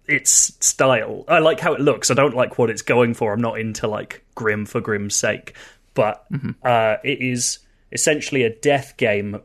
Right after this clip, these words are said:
Speaker 1: beat 'em up where you are in some futuristic, horrible world where everyone's watching you on T V, um, just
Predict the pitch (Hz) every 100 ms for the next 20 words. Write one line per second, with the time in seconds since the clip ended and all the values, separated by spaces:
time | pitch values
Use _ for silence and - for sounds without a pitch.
0 | - 120 101 110 101 - - 110 107 107
1 | 104 107 120 110 - 120 107 - 143 -
2 | 120 - 123 - 117 110 107 110 104 101
3 | 101 98 110 107 110 110 104 107 104 -
4 | 120 110 107 107 135 110 104 101 98 -
5 | _ _ _ - 101 98 - - 107 -
6 | -